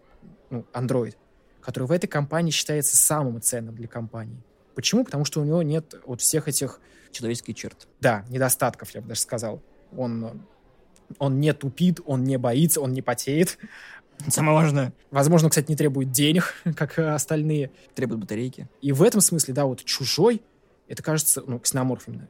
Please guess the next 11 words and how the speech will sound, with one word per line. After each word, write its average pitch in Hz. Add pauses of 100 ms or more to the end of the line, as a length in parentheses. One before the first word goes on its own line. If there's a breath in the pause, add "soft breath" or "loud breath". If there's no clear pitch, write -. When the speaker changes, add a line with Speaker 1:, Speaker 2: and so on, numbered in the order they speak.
(120)
Speaker 1:
это -
кажется, 135
видимо, 131
следующий, 139
по 120
мысли 127
Ридли 123
Скотта, 127
этап, 139
да, 123 (540 soft breath)
когда 123